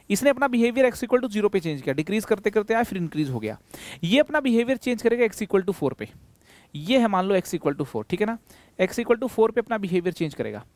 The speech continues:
मुझे एक बात बताओ, x equal to four डालेंगे तो वहाँ पे y कितना आएगा, y आएगा ज़ीरो। है ना, फ़ोर कॉमा ज़ीरो पॉइंट हो गया ये, फ़ोर कॉमा ज़ीरो पॉइंट। तो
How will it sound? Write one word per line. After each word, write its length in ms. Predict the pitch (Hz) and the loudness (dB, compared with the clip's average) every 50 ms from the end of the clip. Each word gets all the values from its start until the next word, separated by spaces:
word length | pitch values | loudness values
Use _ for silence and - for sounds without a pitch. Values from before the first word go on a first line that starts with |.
| - - - - - _ | -20 -20 -20 -20 -6 _
मुझे 120 | 180 202 254 | 2 2 2
एक 100 | 269 226 | 4 4
बात 140 | 240 240 226 | 2 2 2
बताओ, 200 | 220 226 262 254 214 233 | 2 0 2 2 2 2
x 140 | 214 - - | 0 0 -4
equal 220 | 240 - 247 240 | 0 0 2 2
to 80 | 277 - - | 0 -6 0
four 160 | - 220 240 247 | 4 4 4 6
डालेंगे 380 | 220 214 208 208 208 202 220 240 | 4 2 0 0 -2 -2 -2 -2
तो 100 | - 247 | -2 -2
वहाँ 160 | 208 196 214 | -2 -2 0
पे 100 | 233 226 180 185 | 0 2 4 4
y 120 | 185 214 214 | 2 2 0
कितना 260 | - 214 220 214 208 | -2 -4 -2 -2 0
आएगा, 220 | 208 208 226 226 | 0 0 0 0
y 220 | 190 170 180 190 202 | 4 4 4 4 4
आएगा 300 | 160 170 180 185 202 190 | 2 2 2 2 0 -2
ज़ीरो। 320 | 156 143 127 113 95 - - - - _ _ _ _ - _ _ - - _ _ _ | -2 -2 -4 -4 -6 -10 -14 -20 -20 _ _ _ _ -20 _ _ -20 -20 _ _ _
है 60 | - | 0
ना, 100 | 233 214 180 | 0 0 0
फ़ोर 320 | - - - 208 220 226 | -2 0 4 4 4 4
कॉमा 240 | 214 - 202 196 196 | 2 -2 -2 0 0
ज़ीरो 180 | 185 170 185 190 | -2 0 -2 -4
पॉइंट 280 | 185 - 170 165 165 - | -2 -2 -6 -6 -4 -6
हो 80 | 156 120 | -6 -6
गया 140 | 113 110 | -6 -8
ये, 60 | 107 123 | -8 -10
फ़ोर 220 | - - 156 156 | -6 -4 -4 -4
कॉमा 220 | - 147 143 139 | -4 -4 -4 -4
ज़ीरो 180 | 131 120 113 113 | -4 -4 -6 -6
पॉइंट। 260 | - - 95 101 - _ _ - - - - - - _ | -6 -8 -12 -12 -14 _ _ -20 -20 -20 -20 -20 -6 _
तो 60 | - | 0